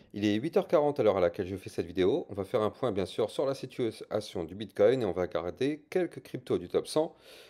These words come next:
Euh, allez, on démarre avec cette, euh, map,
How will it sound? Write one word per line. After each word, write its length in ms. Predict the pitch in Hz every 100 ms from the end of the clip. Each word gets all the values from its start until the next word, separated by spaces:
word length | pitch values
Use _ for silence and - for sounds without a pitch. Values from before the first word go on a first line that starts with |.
| _ _ -
Euh, 460 | - 170 165 165 160 -
allez, 240 | 147 95
on 80 | 120
démarre 420 | 139 120 95 82
avec 360 | - 110 117 -
cette, 340 | - 110 -
euh, 300 | 95 85 82
map, 280 | 92 151 -